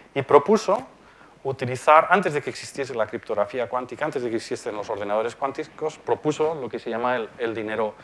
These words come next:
el dinero cuántico. Y un poco la idea, lo voy a explicar muy por encima,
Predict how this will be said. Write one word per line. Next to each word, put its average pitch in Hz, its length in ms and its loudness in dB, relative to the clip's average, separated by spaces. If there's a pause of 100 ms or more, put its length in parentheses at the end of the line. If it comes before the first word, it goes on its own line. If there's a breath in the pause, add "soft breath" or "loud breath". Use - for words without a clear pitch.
(280 loud breath)
el 123 120 0
dinero 107 320 -2
cuántico. 98 500 -10 (320 loud breath)
Y 180 40 4
un 214 60 2
poco 247 240 2
la 208 100 10
idea, 202 440 4 (300)
lo 113 80 -14
voy 123 100 -2
a - 20 0
explicar 139 340 2
muy 135 120 -4
por 131 160 -4
encima, 165 420 -4